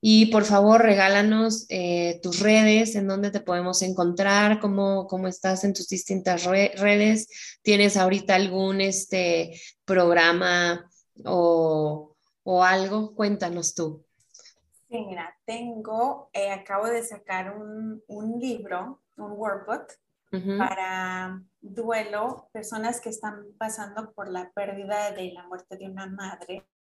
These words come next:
Speaker 1: Ujú.
Speaker 2: eh, a causa del cáncer. Ese es uno especial. Y tengo otro que es más general.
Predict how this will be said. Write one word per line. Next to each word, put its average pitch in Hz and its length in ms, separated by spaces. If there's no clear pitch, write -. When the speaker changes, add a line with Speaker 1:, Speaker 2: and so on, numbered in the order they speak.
Speaker 1:
Ujú. 175 220
Speaker 2:
eh, 185 380
a 190 140
causa 196 300
del 196 180
cáncer. 185 760
Ese 196 220
es - 160
uno 202 160
especial. 196 800
Y 220 160
tengo 208 380
otro 208 500
que 202 60
es 190 160
más 185 260
general. 196 580